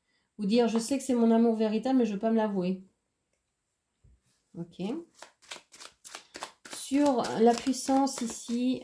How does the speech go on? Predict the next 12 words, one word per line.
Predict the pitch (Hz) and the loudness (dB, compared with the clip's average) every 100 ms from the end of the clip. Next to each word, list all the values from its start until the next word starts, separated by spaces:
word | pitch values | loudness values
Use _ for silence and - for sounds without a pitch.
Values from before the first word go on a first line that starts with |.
| 202 | -4
euh, | 214 208 208 202 208 202 202 - - _ - - _ - - _ - - - | -2 -2 -2 -2 -2 -4 -6 -14 -16 _ -20 -20 _ -20 -20 _ -20 -18 -4
j'ai | 226 | -2
cette | 254 277 | 0 -2
sensation | 311 311 294 277 320 | -2 0 0 0 -2
ici | 311 269 311 | -2 -2 -2
que | 285 | 0
la | 233 | 0
famille | 262 262 294 | 2 2 4
n'est | 240 | 4
pas | 226 262 | 4 2
une | 233 233 | 4 6
aide | 233 247 247 226 | 6 6 4 0